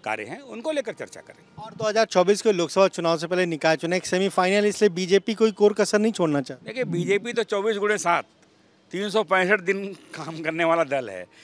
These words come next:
Speaker 1: इसलिए निकाय चुनाव है, आगे के चुनाव है, अभी सहकारिता के जो चुनाव चल रहे हैं, उसमें भी आपने देखा कि कितनी बड़ी सफलता मिली है। तो निश्चित तौर पर कार्यकर्ता काम करता है, तो वो अनवरत काम करता है, हम पार्ट टाइम पॉलिटिक्स वाले नहीं हैं, तो कार्यकर्ता काम करता है, मिलके काम करता है।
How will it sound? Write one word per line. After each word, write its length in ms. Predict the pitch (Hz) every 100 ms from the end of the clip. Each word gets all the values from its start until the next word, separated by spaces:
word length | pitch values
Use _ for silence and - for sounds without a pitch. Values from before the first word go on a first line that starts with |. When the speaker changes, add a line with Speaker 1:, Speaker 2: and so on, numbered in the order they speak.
| -
Speaker 1:
इसलिए 240 | 120 156 160
निकाय 340 | 147 147 165
चुनाव 400 | 156 147 143 135
है, 100 | 160
आगे 260 | 135 123 151
के 100 | 156
चुनाव 360 | 156 139 127 110
है, 160 | 135 -
अभी 120 | 110 135
सहकारिता 460 | 120 113 110 165
के 80 | 165
जो 100 | 156
चुनाव 260 | 143 131 131
चल 160 | 127
रहे 120 | 123
हैं, 80 | 160 170 - -
उसमें 200 | 151 165
भी 60 |
आपने 200 | 156 151
देखा 180 | 139 135
कि 120 | 139
कितनी 240 | 143 139 151
बड़ी 160 | 139
सफलता 380 | 143 131 123 127
मिली 220 | 113 107
है। 140 | 107 - _ _ 156
तो 40 |
निश्चित 260 | 170 - 254
तौर 100 | 220
पर 140 | 220
कार्यकर्ता 420 | 175 139 135 147
काम 220 | - 131 160
करता 280 | 160 -
है, 100 | 185
तो 200 | 208 247 - _ _
वो 100 | 170 165 -
अनवरत 360 | 143 214 294 247
काम 220 | 220 196
करता 280 | 139 120 85
है, 180 | 78 -
हम 320 | 160 170 131 - _ _ -
पार्ट 180 | 165 208
टाइम 200 | 220 202
पॉलिटिक्स 360 | 185 170 190
वाले 180 | 170 165
नहीं 220 | 151 185
हैं, 120 | 160 - _ _ -
तो 80 | 202
कार्यकर्ता 400 | 165 - 202 226
काम 200 | 208 220
करता 220 | 185 208
है, 80 | 170
मिलके 260 | 117 107
काम 160 | - 85
करता 100 | -
है। 140 | _